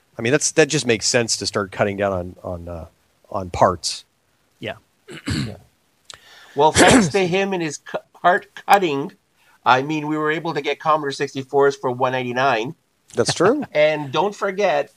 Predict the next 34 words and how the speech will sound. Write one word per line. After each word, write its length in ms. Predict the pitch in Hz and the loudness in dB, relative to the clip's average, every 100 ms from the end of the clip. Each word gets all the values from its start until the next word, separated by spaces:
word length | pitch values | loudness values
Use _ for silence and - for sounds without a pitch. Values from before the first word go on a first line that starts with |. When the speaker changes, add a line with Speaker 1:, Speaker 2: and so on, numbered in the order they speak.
| _ | _
Speaker 3:
while 300 | - 135 139 | -6 -2 0
we're 160 | 139 151 | 0 0
on 160 | 160 | -2
the 100 | 165 | -4
Tramiel 880 | 143 - 151 147 165 165 143 139 123 | -6 -4 -6 -4 -6 -2 0 -2 -6
or 180 | 117 113 | -8 -10
Tramel 600 | - 135 127 139 135 117 | -6 -6 -2 -2 -2 -4
bandwagon, 960 | 131 135 160 139 113 101 104 120 180 240 _ _ | -6 -4 -4 -6 -4 -4 -6 -10 -10 -14 _ _
Speaker 1:
<laughs> 140 | - - 440 - - _ - | 2 6 6 4 0 _ -2
Uh, 500 | 120 123 127 127 143 151 | 6 10 10 10 8 4
Speaker 3:
um, 280 | 131 131 _ | -2 -12 _
Speaker 1:
mm-hmm. 320 | 123 120 143 | -14 -12 -14
Speaker 3:
thanks 320 | - 147 165 | -8 -8 -8
to 80 | - | -10
him, 400 | 156 156 156 180 | -8 -6 -6 -4
uh, 140 | 143 123 - | -4 -4 -6
Atari 680 | 127 - 147 143 139 139 135 | -10 -6 -4 -2 -2 -6 -12
still 280 | - 170 151 | -6 -6 -6
existed. 800 | 131 131 185 - 151 160 208 - _ - | -8 -4 -4 -4 -4 -4 -4 -14 _ 2
Speaker 2:
Yes, 340 | 185 185 185 | 6 6 4
Speaker 1:
That's 20 | |
true. 180 | 143 165 | 2 2
Speaker 2:
yes, 240 | 147 151 | 2 2
Speaker 1:
That's 120 | - 127 | -2 -6
Speaker 2:
yes. 140 | 131 | -6
Speaker 1:
true. 100 | 123 | 4
Speaker 2:
That's 120 | 160 175 | 6 6
Speaker 3:
Post, 120 | 180 | 4
Speaker 2:
true. 240 | 170 151 151 | 0 0 2
Speaker 3:
uh, 540 | 131 131 123 113 104 - _ | 2 0 0 -2 -6 -10 _
you 120 | 131 | -12
Speaker 2:
That's 80 | 123 | -8
Speaker 3:
know, 160 | 113 123 | -8 -8
Speaker 2:
true. 200 | 113 | -12